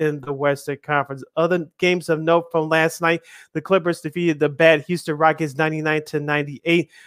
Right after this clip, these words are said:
The Denver Nuggets, uh, put it on the Trailblazers without Damian Lillard, one twenty-four to ninety-two. And this was a, a, a exciting game to watch and I caught some of this last night. The Detroit Pistons defeated the Charlotte Hornets one twenty-seven to one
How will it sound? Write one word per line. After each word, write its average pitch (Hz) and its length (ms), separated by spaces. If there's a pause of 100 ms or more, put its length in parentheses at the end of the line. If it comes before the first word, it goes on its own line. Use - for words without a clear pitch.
(240)
The 156 80
Denver 170 260
Nuggets, 170 460
uh, 156 100
put 196 240
it 202 80
on 196 140
the 170 80
Trailblazers 165 640
without 160 420
Damian 160 400
Lillard, 156 320 (340)
one 165 160
twenty-four 160 460
to 151 160
ninety-two. 147 800 (500)
And 233 400 (160)
this 214 220
was 202 100
a, 180 140 (120)
a, 165 280
a 180 200
exciting 180 420
game 180 200
to 175 140
watch 165 560 (360)
and 160 100
I 151 80
caught 165 300
some 156 160
of 151 80
this 151 180
last 147 260
night. 151 280
The 151 100
Detroit 220 460
Pistons 240 400
defeated 180 320
the 165 80
Charlotte 185 340
Hornets 170 340
one 175 180
twenty-seven 170 560
to 147 280
one 165 300